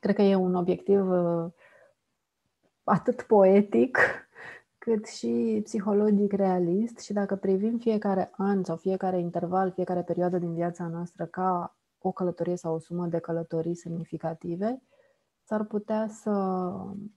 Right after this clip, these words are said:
ne fie mai ușor să trecem prin, uh,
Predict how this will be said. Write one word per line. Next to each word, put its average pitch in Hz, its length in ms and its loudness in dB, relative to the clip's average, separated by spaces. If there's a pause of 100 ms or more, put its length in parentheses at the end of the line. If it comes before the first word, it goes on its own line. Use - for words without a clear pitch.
(580)
ne 208 200 0
fie 208 240 2
mai 196 160 0
ușor 185 340 -4
să 185 140 -8
trecem 175 600 -6
prin, 165 380 -6
uh, 160 280 -6